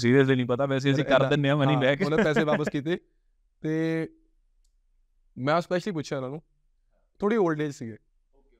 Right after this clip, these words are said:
Speaker 2: ਹੁਣ ਮੈਂ ਕੀ ਦੇਖਦਾ ਹਾਂ, ਜਦੋਂ ਮੈਂ chiropractor ਦੀ ਪ੍ਰੈਕਟਿਸਿਸ ਦੇਖਦਾ ਹਾਂ, ਖਾਸ ਕਰਕੇ ਜਿਹੜੇ TikTok ਦੇ ਵਿੱਚ ਬਾਹਰ ਚੱਲਦੇ ਆ,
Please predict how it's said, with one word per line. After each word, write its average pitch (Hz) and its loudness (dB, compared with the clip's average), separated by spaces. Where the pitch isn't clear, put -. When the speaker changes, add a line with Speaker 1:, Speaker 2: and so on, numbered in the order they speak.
Speaker 2:
ਹੁਣ 180 0
ਮੈਂ 196 2
ਕੀ 226 0
ਦੇਖਦਾ 170 -2
ਹਾਂ, 160 0
ਜਦੋਂ 165 -4
ਮੈਂ 175 -2
chiropractor 147 -6
ਦੀ 156 -6
ਪ੍ਰੈਕਟਿਸਿਸ 143 -8
ਦੇਖਦਾ 127 -4
ਹਾਂ, 120 -8
ਖਾਸ 131 -4
ਕਰਕੇ 147 -4
ਜਿਹੜੇ 151 -2
TikTok 151 -2
ਦੇ 147 -2
ਵਿੱਚ 147 -6
ਬਾਹਰ 139 2
ਚੱਲਦੇ 127 -6
ਆ, 135 -10